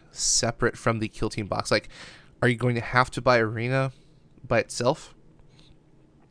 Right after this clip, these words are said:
And are there going to be options to buy the rule book?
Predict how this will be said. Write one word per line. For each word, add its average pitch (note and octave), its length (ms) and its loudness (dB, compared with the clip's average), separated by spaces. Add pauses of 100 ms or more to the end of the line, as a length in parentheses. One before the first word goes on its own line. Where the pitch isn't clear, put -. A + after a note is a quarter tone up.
(540)
And C3 120 0 (260)
are C#3+ 180 8
there C#3 140 8
going B2+ 220 2
to B2 80 -12
be A2+ 120 -2
options A2+ 380 -2
to - 80 -8
buy A2 100 2
the G#2 80 0
rule G#2+ 160 -2
book? - 240 -6